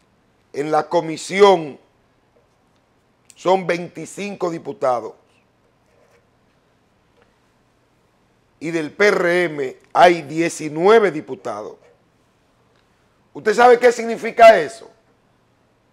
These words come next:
Que esa comisión, aunque seis diputados se opongan, el informe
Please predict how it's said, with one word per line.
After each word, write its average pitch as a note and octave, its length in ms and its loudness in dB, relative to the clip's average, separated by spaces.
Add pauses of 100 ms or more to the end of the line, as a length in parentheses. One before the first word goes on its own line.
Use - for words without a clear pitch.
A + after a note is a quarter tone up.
(880)
Que E3+ 220 2
esa A3 260 0
comisión, F#3 920 2 (1700)
aunque F3+ 760 2
seis C4 400 6
diputados G3 960 2 (400)
se - 200 -8
opongan, D#3 760 0 (1400)
el G#3+ 180 4
informe F#3 920 2